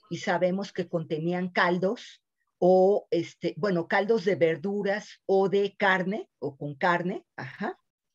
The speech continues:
este, que puedan haber sido empleados para comidas rituales por el lugar en el que estaban, ajá.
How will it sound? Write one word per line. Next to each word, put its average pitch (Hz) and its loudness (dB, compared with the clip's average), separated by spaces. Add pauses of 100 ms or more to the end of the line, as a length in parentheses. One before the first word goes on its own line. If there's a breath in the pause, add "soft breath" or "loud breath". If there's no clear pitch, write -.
(580 soft breath)
este, 170 -6
que 185 0
puedan 220 2
haber 170 2
sido 190 -4
empleados 180 0
para 143 -4
comidas 151 -6
rituales 175 -2
por 139 -10
el 139 -8
lugar 151 -8
en 160 -8
el 151 -16
que 165 -12
estaban, 160 -10 (200)
ajá. 147 -8